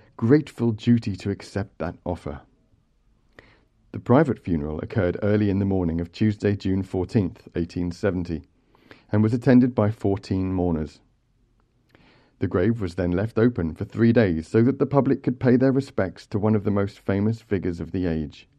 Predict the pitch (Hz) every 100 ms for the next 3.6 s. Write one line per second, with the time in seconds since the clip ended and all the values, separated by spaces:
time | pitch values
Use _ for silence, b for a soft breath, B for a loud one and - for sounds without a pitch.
0 | _ _ _ _ _ b b b b b
1 | 123 151 120 92 90 101 95 101 139 101
2 | 85 82 - 85 82 113 107 82 87 -
3 | 78 78 - 85 110